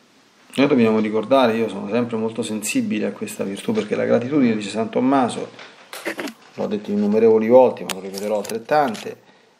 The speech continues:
è una parte integrante della virtù cardinale della giustizia, cioè non è una cosa, sai, "mi ha fatto una cosa bella, mo quasi quasi gli dico grazie". No, no,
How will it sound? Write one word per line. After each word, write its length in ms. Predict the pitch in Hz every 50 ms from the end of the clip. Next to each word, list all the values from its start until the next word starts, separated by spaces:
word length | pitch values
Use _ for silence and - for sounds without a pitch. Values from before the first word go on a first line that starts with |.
| _ _ _ _
è 300 | - 147 143 131 - -
una 260 | 127 120 117 113 117 117
parte 320 | 135 151 151 147 - 123
integrante 640 | 113 110 98 117 120 127 131 120 107 98 90 - 104
della 180 | 101 104 110
virtù 440 | 110 117 123 120 - - 165 - -
cardinale 720 | - - 151 151 147 135 127 131 127 135 151 160 156 135 113
della 260 | 107 110 120 127 110
giustizia, 840 | 98 120 98 - - - - 151 135 - - - - - 107 104 101
cioè 160 | - - 123 127
non 140 | 120 131
è 20 | 160
una 160 | 156 135 113
cosa, 480 | 104 110 110 107 - 104 107 104 101 - - - - - _ _
sai, 400 | - 120 113 143 113 107 101 95 - - - - _ _ _ _ _ _ _ _ _ _ _ _ _ _
"mi 140 | _ - 131
ha 40 | 127
fatto 240 | 127 139 131 - 127
una 120 | 117 117
cosa 260 | 117 123 127 127 147
bella, 640 | 135 123 117 113 110 107 104 101 101 101 98 95 95
mo 140 | 113 131 123
quasi 280 | - 117 110 101 113 107
quasi 260 | 127 127 117 - 98
gli 120 | 101 98
dico 220 | 95 98 95 98 95
grazie". 520 | 98 98 95 95 - - - - - -
No, 140 | 117 127 147
no, 380 | 147 135 123 110 - - -